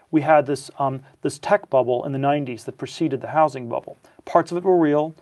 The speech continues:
but parts of it were fake. And, you know, you have to sort of wonder how much technology innovation was there in the, uh, one hundredth online pet food company, for example. Um, and when the,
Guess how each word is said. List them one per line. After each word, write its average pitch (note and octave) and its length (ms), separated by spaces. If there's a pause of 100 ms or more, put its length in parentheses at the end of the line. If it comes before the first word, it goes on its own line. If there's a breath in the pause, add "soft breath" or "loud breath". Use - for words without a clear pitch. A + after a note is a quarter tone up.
(280 soft breath)
but D3+ 180
parts E3 300
of - 40
it D#3+ 100
were D#3+ 140
fake. E3 380
And, D3+ 100
you C#3+ 60
know, C#3 80
you C#3 140
have D3+ 220
to E3 80
sort D3 160
of B2 80
wonder D3 420 (260 soft breath)
how - 180
much F3+ 300
technology D3+ 500
innovation C3 520
was C3 180
there C3+ 140
in B2+ 120
the, B2+ 200
uh, B2+ 80
one C#3 180
hundredth C#3 400
online C3+ 460
pet D3 200
food B2 240
company, B2 380
for D3+ 160
example. A#2+ 480 (440 soft breath)
Um, C#3 340 (180)
and D3+ 180
when E3 160
the, E3 160